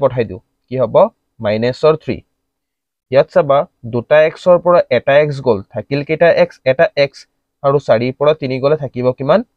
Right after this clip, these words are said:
এক। এইটোৱে হ'ল ইয়াৰ সলিউশ্যন। কুৱেশ্যন নম্বৰ নাইনত দিছে ফাইভ হোল ইনটু দিছে পি মাইনাছৰ থ্ৰী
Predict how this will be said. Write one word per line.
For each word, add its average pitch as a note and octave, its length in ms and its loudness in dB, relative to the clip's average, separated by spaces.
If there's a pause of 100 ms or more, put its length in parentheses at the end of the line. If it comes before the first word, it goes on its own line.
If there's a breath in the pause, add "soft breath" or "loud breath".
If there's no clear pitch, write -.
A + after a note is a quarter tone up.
(180)
এক। G2+ 160 -6 (260)
এইটোৱে C3 340 -8
হ'ল D3 140 -6
ইয়াৰ B2 260 2 (220)
সলিউশ্যন। G#2+ 460 -10 (1700)
কুৱেশ্যন C#3+ 260 -6
নম্বৰ D#3+ 280 0
নাইনত B2+ 300 -2
দিছে C3+ 280 -6 (640)
ফাইভ B2 260 -2 (800)
হোল A#2 140 -6
ইনটু C3 220 -8
দিছে D3+ 220 -6 (100)
পি C3+ 140 -8
মাইনাছৰ C#3 640 -4
থ্ৰী C#3 200 -12